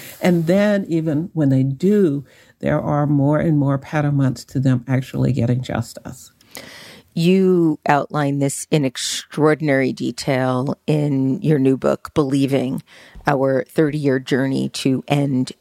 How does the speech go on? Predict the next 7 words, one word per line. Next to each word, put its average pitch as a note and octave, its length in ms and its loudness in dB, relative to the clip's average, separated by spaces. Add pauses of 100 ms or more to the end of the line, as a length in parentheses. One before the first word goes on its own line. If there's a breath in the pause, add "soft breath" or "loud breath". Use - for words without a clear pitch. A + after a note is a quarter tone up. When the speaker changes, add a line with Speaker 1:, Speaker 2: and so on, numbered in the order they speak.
(120)
Speaker 2:
Gender C3 500 -2
Violence. - 880 -6 (1160 loud breath)
Anita, F3+ 260 4
why E3+ 420 2
the A3 140 0
title E3+ 480 0
Believing? C#3+ 920 -2